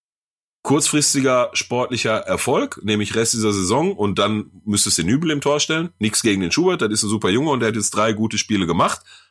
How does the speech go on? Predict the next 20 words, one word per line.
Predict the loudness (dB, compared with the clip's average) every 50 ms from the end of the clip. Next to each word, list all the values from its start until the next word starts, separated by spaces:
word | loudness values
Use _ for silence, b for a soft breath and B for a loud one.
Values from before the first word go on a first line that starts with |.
| B B -2
Ähm, | 0 2 2 2 2 0 -2 -6 -8 -12 _ -20 -20 _ -4
aber | -2 0 2 2 2 2 2 0 0 -2
das, | -4 -4 -4 -6 _ _ -20 -20 _ _
auch | 0 0 0 0 0
in | -2 -2 0
den | 0 0 0
drei | 0 0 0 2
guten | 2 0 -2 0 -2
Spielen | -2 0 0 0 0 2 2 0
hat | 2 2
er | 2 2
mal | 2 2 2 0 0
ein, | -2 -2 -2 0 0
zwei | -2 0 0 2 2 2
leichte | 2 2 2 2 2 0 0 -2 -4
Unsicherheiten | -2 -2 -2 0 -2 -2 0 0 0 0 0 -2 -4 -4
drin | -2 -2 0
gehabt, | 0 2 2 0 0 -2 -4
die | -2 0 0 0 2
aber | 0 2 2 4 4 4 4 2 0